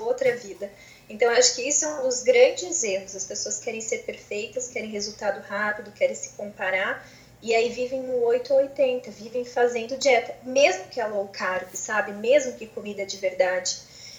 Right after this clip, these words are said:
Então, i-, isso é um ponto que a gente tem que trabalhar bastante, e que eu acho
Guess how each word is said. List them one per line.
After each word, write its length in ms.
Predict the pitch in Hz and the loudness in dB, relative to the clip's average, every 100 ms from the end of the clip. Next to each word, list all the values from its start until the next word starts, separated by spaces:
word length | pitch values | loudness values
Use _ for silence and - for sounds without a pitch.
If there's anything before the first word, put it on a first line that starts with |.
| - 208 | -16 -12
Então, 440 | 202 - 208 214 226 226 226 220 - - | -12 2 4 4 0 -4 -10 -14 -16 -8
i-, 380 | 220 254 269 262 | -4 -4 -2 2
isso 100 | 285 | 4
é 20 | |
um 160 | 277 - | 2 6
ponto 340 | 262 294 - | 6 6 2
que 80 | 254 | -6
a 20 | |
gente 220 | 262 - | -2 -2
tem 140 | 254 240 | -2 -2
que 60 | |
trabalhar 360 | 247 240 233 226 | 0 4 4 4
bastante, 800 | 240 - - 247 226 - - - - - - 240 | 0 -2 -2 -2 -2 -2 -4 -4 -10 -20 -20 -20
e 60 | |
que 180 | - 262 | 0 4
eu 60 | 240 | 6
acho 260 | 247 277 | 4 2